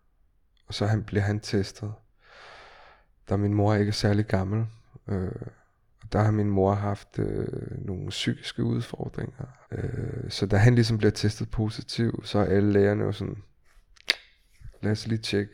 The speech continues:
om, øh, det ikke skulle være det, som, øh, Helle også havde." Og hun bliver så testet, øh, positiv, og så ryger hun ligesom ind i den her kategori,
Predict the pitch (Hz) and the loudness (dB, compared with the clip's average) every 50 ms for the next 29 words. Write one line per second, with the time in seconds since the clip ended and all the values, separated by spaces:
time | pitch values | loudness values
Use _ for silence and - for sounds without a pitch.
0 | - - 92 95 95 98 98 95 92 - 76 64 - - - - - 90 92 - | -12 -8 -6 -4 -4 -2 -2 -2 -2 0 -2 -2 -2 -4 -6 -4 -4 -4 -4 -4
1 | - - - 104 107 98 92 95 - 90 101 - - - 95 95 - - - - | -6 -10 -4 0 0 0 2 0 -2 -4 -4 -4 -6 -8 -8 -6 -6 -6 -6 -6
2 | - - - - 104 - 101 - - 98 98 95 101 104 - - - 101 104 - | -6 -6 -6 -6 -4 -2 -2 -2 -2 -4 -4 -6 -8 -8 -10 -12 -12 -12 -12 -14
3 | _ _ _ _ - - - - - - - - - - - - - - - - | _ _ _ _ -20 -20 -20 -20 -20 -20 -20 -20 -20 -20 -20 -20 -20 -20 -20 -20
4 | - - - - - - _ _ _ _ _ _ _ _ _ _ _ _ - 104 | -20 -20 -20 -20 -20 -20 _ _ _ _ _ _ _ _ _ _ _ _ 2 4
5 | 98 98 95 90 92 87 87 90 101 110 110 104 104 104 101 - - 101 - - | 6 6 6 4 2 2 0 0 0 0 0 2 2 2 2 2 0 -4 -6 -4
6 | - 95 - - - - - - - - - - - - - - 127 135 131 - | -6 -6 -6 -6 -8 -8 -6 -6 -4 -4 -4 -4 -6 -2 2 4 4 4 4 0
7 | - - - - - - - 123 - - _ _ _ _ _ _ _ _ _ - | -6 -12 -8 -6 -6 -6 -6 -8 -14 -18 _ _ _ _ _ _ _ _ _ -8
8 | - - - - - - - - - - - - - - - - - 104 107 101 | -6 -4 -4 -4 -4 -4 -4 -6 -6 -6 -6 -8 -8 -6 -6 -2 2 2 2 4
9 | 107 107 107 104 107 107 104 107 107 104 - 110 110 110 101 98 101 95 95 101 | 4 4 4 4 4 2 2 2 0 0 0 0 0 0 0 0 0 0 0 0
10 | 107 101 101 - - - 101 101 107 107 107 104 113 117 110 - | 0 0 0 0 0 0 0 0 0 -2 -2 2 2 2 2 0